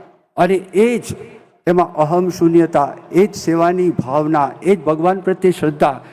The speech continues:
અને દરેકની અંદર આ બધા સદગુણો છે, એ મોહન સ્વામી મહારાજે એ આપેલા છે. તો પ્રમુખ સ્વામી મહારાજના આજે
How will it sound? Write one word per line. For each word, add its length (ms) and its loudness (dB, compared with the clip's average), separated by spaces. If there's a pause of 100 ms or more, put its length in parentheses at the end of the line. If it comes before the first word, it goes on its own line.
(260)
અને 200 2
દરેકની 640 2
અંદર 380 2 (260)
આ 100 0
બધા 240 2
સદગુણો 600 2
છે, 300 2 (280)
એ 100 2
મોહન 320 2
સ્વામી 260 2
મહારાજે 640 2 (300)
એ 80 4
આપેલા 460 0
છે. 220 -2 (600)
તો 100 2
પ્રમુખ 400 0
સ્વામી 220 2
મહારાજના 840 0 (400)
આજે 600 2